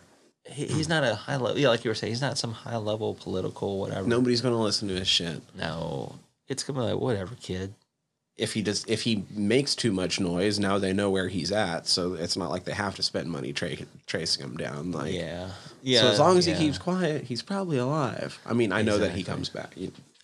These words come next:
Speaker 2: you know what I mean, though.
Speaker 1: Yeah, yeah, 'cause that's pretty interesting.
Speaker 2: Mm-hmm.
Speaker 1: But I, it, we'll save that. We'll save that for that film.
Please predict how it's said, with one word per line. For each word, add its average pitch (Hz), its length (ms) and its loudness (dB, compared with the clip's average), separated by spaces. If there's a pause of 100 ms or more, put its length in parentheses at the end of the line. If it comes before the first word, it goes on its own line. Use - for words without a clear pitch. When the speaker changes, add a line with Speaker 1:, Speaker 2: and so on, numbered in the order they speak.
Speaker 2:
you 135 100 2
know 98 100 2
what 73 120 -2
I 71 40 -2
mean, 71 220 -2
though. 60 180 -8 (220)
Speaker 1:
Yeah, 117 320 4
yeah, 98 240 2
'cause 92 160 -2
that's - 320 0 (320)
pretty 90 220 -6
interesting. 87 520 -8 (120)
Speaker 2:
Mm-hmm. 110 260 2
Speaker 1:
But 120 260 6
I, 110 200 4
it, 120 180 2 (460)
we'll 127 180 4
save 113 220 6
that. 90 180 2
We'll 117 140 6
save 113 220 4
that 110 120 4
for 95 180 -2
that 90 480 2
film. 90 360 -6